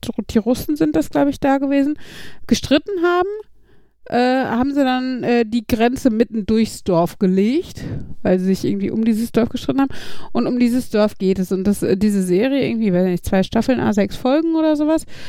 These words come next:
ähm, zieht sich, ta-, und jede Folge aber anderthalb Stunden, also ist schon ordentlich was zu sehen.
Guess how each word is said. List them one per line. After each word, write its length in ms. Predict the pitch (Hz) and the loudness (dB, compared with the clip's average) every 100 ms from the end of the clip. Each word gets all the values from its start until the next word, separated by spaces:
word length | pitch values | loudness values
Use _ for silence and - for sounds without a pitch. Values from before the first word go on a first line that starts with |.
| - - - | -8 -8 0
ähm, 400 | 233 240 247 254 _ - - - | 0 0 -4 -12 _ -20 -20 -6
zieht 340 | - 269 285 | 0 0 2
sich, 200 | 311 285 | 2 2
ta-, 280 | - 226 - | 2 2 0
und 140 | 208 | 0
jede 160 | 208 208 | 2 2
Folge 300 | - 208 208 | 2 2 2
aber 180 | 180 - | 0 0
anderthalb 360 | 208 - 196 | -2 2 0
Stunden, 440 | - 254 277 320 320 | 0 -2 0 0 0
also 180 | 202 214 | 0 0
ist 120 | - | 0
schon 320 | 233 214 214 | -2 0 -2
ordentlich 440 | - 220 226 226 | 0 0 2 2
was 160 | 220 214 | 2 0
zu 140 | - | 0
sehen. 240 | 190 226 | 0 0